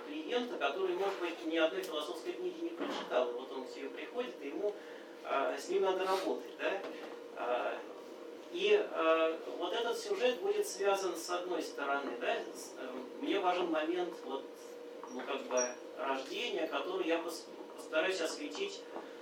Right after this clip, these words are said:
а, с упором на изданные нынче по-русски, поэтому те, кто не читает свободно по-немецки, вы можете этот текст, а, попытаться достать, да, «Целиконовские семинары», то есть это запись, а,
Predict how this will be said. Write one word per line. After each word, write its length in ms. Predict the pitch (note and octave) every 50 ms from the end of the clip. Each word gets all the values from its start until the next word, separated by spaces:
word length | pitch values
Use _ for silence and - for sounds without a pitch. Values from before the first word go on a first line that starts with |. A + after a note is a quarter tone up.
| - - - -
а, 240 | - A#2+ B2 B2 -
с 100 | - -
упором 460 | D#3+ E3 F#3+ G3 G3+ F#3+ E3+ D#3+ D3+
на 440 | D#3 E3 F3 F#3 F3+ E3+ D#3+ - - - -
изданные 560 | F3+ F3+ - D#3+ E3 E3 D#3 D3+ D3 C#3+ C#3
нынче 460 | C3+ C3+ C#3 C3 B2+ - - B2+ B2+ B2+ -
по-русски, 480 | C#3 C#3+ D#3 F#3+ A3 - - - E3+ E3 D3+
поэтому 380 | C#3 C3 C3 - C3 B2+ B2+ B2+
те, 100 | - C3
кто 280 | A#2+ A#2 B2+ C3 C3 B2+ - - - - - - - - - -
не 160 | - C3+ D3 D3
читает 380 | D3+ E3 - E3 D#3+ D3+ -
свободно 640 | - C#3+ C#3+ C#3+ C#3+ C#3+ C#3+ C3+ C3 C3 B2+ B2+ B2 - - - -
по-немецки, 520 | B2+ C3 C3+ C#3 C#3 C#3 C3 B2+ - -
вы 100 | B2+ B2+
можете 380 | B2+ B2+ B2+ A#2+ A#2+ - B2+ B2
этот 200 | B2 B2 B2+ -
текст, 360 | - - B2+ B2 - - - - - -
а, 340 | - B2 A#2+ A#2+ A#2 A#2 A2+ -
попытаться 580 | C3+ - - F#3+ - - B2+ B2 - A2+ -
достать, 420 | - - G3 G#3+ - A#3+ A#3+ B3 -
да, 160 | - - -
«Целиконовские 680 | - C#3+ D3 D#3+ D#3+ E3 D#3 C#3+ - - - - -
семинары», 600 | - - - D4+ D4+ E4 - - - C3+ - -
то 200 | - - - -
есть 160 | - - - -
это 320 | B2 B2 B2 B2 B2 B2 A#2+ - - C3 - - - - -
запись, 520 | D3 D3 D3 D3 C3+ C3 A#2+ - - - -
а, 460 | - B2+ B2 A#2+ A#2+ A#2+ A#2+ A#2+ A#2